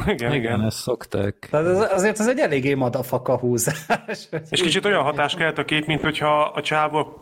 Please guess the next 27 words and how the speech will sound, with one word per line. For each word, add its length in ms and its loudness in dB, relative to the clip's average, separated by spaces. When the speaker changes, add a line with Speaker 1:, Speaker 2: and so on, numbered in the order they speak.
Speaker 1:
a 260 0
kötéllel 420 0
húzná 340 0
fel 180 -2
őt 160 0
a 40 -2
sátorba. 680 -2
Speaker 3:
Mhm. 600 2
Speaker 1:
Egy 100 -4
ilyen 140 0
csigán. 540 -2
Kicsit 240 0
olyan, 560 0
de 240 -2
Speaker 3:
Ő. 240 0
Speaker 1:
nem, 400 0
nem, 220 0
nem 220 -2
rossz. 420 -4
Jó, 180 -4
Speaker 2:
Jó. 100 -2
Speaker 1:
oké, 240 -4
köszönjük 420 -2
szépen. 460 -4
Speaker 2:
Hát 200 -6
ez 320 -6
egy 500 -6